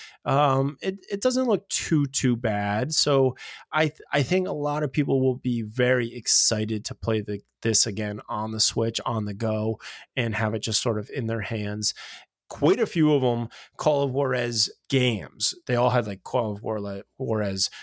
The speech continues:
Gunslinger, Call of Juarez, uh, Cartel. There was, there was, like, quite a few. Some were good, some not so much. This one's very, very loved. It's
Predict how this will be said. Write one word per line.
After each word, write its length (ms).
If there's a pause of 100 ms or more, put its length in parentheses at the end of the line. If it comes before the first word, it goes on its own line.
(120)
Gunslinger, 600
Call 440
of 120 (260)
Juarez, 720 (320)
uh, 460 (240)
Cartel. 800
There 120
was, 180
there 200
was, 100
like, 140
quite 240
a 60
few. 300
Some 240
were 120
good, 280
some 240
not 220
so 160
much. 360 (280)
This 200
one's 240 (100)
very, 380
very 460 (140)
loved. 440 (380)
It's 320